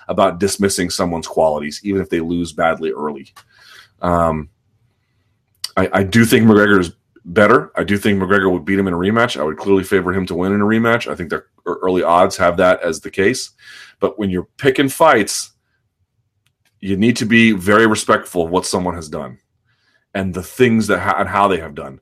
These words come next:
What are the things that contribute to success at the elite level? Does this person have it? Understanding what was special about Aldo statistically, his defense, his defense.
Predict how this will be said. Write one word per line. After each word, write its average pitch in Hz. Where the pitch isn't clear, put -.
What 120
are 143
the 143
things 127
that 107
contribute 113
to 113
success 98
at 90
the 90
elite 87
level? 82
Does 113
this 113
person 104
have 87
it? -
Understanding 160
what 190
was 220
special 147
about 113
Aldo 113
statistically, 98
his 90
defense, 90
his 90
defense. 82